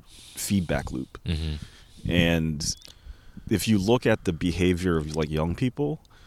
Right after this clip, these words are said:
Speaker 1: to me, you can start seeing the effects of it. It's not good, in my opinion.
Speaker 2: Hmm.
Speaker 1: I don't know, that's kinda bleak. But
Speaker 2: So
Speaker 1: it's, uh, that's just what I see, uh, honestly. It's
Speaker 2: Mm-hmm. Yeah, I don't disagree with that.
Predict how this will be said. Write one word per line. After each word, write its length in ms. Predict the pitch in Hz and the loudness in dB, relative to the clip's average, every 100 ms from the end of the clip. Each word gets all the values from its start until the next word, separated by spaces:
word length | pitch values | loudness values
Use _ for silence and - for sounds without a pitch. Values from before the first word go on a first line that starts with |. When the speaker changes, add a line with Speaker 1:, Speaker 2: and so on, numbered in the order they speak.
| - - - - | -20 -20 -20 -6
Speaker 1:
to 140 | - | 0
me, 440 | 90 87 90 120 139 - - - - | 2 4 2 0 -4 -12 -20 -20 -2
you 120 | - | 0
can 140 | 110 92 | 2 0
start 280 | - 104 | 4 4
seeing 220 | - 101 85 | 4 2 4
the 80 | |
effects 320 | 80 - 67 - | 2 0 -4 -6
of 100 | 60 | -8
it. 140 | - - - - | -12 -14 -20 -8
It's 140 | - | -2
not 160 | 104 90 | -2 -2
good, 200 | - - - - - - - | -2 -6 -10 -20 -20 -20 -8
in 100 | 87 | -2
my 100 | 82 | 0
opinion. 320 | 78 - 71 - - - - - | -2 -6 -10 -14 -20 -20 -20 -6
Speaker 2:
Hmm. 240 | 110 85 69 - - - - - - - - - | -2 -2 -4 -12 -20 -20 -20 -20 -20 -20 -20 -20
Speaker 1:
I 40 | - - - - | -20 -20 -14 0
don't 120 | 110 | 2
know, 40 | 82 | 4
that's 120 | 82 | 2
kinda 220 | 90 - | 0 0
bleak. 300 | 76 76 - - | -2 -4 -8 0
But 60 | |
Speaker 2:
So 280 | - 107 101 | 6 8 8
Speaker 1:
it's, 120 | 95 | 4
uh, 100 | 104 | 2
that's 180 | 113 113 | 4 2
just 160 | 101 101 | 2 2
what 100 | 80 | 2
I 80 | |
see, 240 | 78 87 69 - - | 0 -4 -6 -8 -2
uh, 180 | 82 - | -2 2
honestly. 380 | 92 85 - - - - | 2 2 -2 -8 -14 -16
It's 400 | - - - - | -10 -6 -6 -8
Speaker 2:
Mm-hmm. 220 | 82 82 78 - - - - - - - - - - - - | -12 -10 -10 -12 -10 -10 -12 -20 -20 -20 -20 -20 -20 -6 2
Yeah, 100 | 95 | 2
I 40 | |
don't 160 | 107 92 | 2 0
disagree 380 | 90 82 82 82 | 0 2 2 2
with 120 | 69 | 2
that. 220 | 67 73 | 2 0